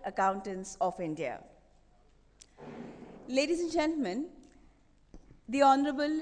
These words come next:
Union Minister of State for Finance, Mister Jayant Sinha, will be joining us in the afternoon.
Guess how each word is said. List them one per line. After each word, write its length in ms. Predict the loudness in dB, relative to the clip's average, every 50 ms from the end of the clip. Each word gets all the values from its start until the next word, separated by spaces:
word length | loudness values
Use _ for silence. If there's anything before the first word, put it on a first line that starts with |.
| -4 -8 -8
Union 400 | -6 -4 -2 0 0 2 2 2
Minister 400 | 2 0 0 -2 -4 -2 -2 -2
of 100 | -2 -2
State 320 | -4 -2 0 2 2 2 2
for 140 | -2 -4
Finance, 640 | -4 -4 -2 0 0 0 0 0 -2 -6 -8 -14 -16 -20 -20 -20 -20 _ _ _ _ _ _ _ _ _ _ _ _ _ _ _ _ _ _ _ _ _ _ _ _ _ _ _ _ -10 -8
Mister 200 | -8 -6 -4 0
Jayant 360 | 4 6 6 6 6 4 0
Sinha, 400 | 0 -2 0 2 4 4 2 2 -2 -8 -16 -20 -20 -20 -20 -20 -20 _ _ _ -4
will 140 | -4 -2 0
be 100 | 0 0
joining 480 | 4 6 8 8 8 6 4 0 0 2
us 380 | 2 2 0 -2 -4 -8 -6 -4
in 100 | 0 2
the 80 | 4 4
afternoon. 640 | 4 4 2 0 -2 -6 -6 -6 -4 -4 -4 -6